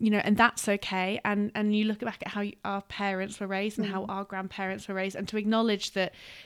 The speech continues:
Speaker 1: this is uncomfortable work, but it's, it's essential.
Speaker 2: Yes.
Speaker 1: And I would love to, I would love to ask you, yeah, 'cause I, I agree with you what you say about little boys so much. And I, I have a son myself, and I,
Speaker 2: Mm.
Speaker 1: I really am very aware of how terrified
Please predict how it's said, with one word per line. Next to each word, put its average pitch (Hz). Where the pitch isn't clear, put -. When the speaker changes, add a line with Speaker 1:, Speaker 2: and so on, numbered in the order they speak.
Speaker 1:
this 214
is 208
uncomfortable 214
work, 240
but 196
it's, -
it's -
essential. 214
Speaker 2:
Yes. 226
Speaker 1:
And 240
I 247
would 262
love 277
to, -
I 233
would 240
love 254
to -
ask 226
you, -
yeah, 220
'cause -
I, 226
I -
agree 262
with 262
you 208
what 202
you 202
say 214
about 202
little 202
boys 196
so 220
much. 202
And 202
I, 202
I 220
have 214
a 202
son 196
myself, 190
and 190
I, 185
Speaker 2:
Mm. 247
Speaker 1:
I -
really 226
am 208
very 214
aware 208
of 185
how 190
terrified 233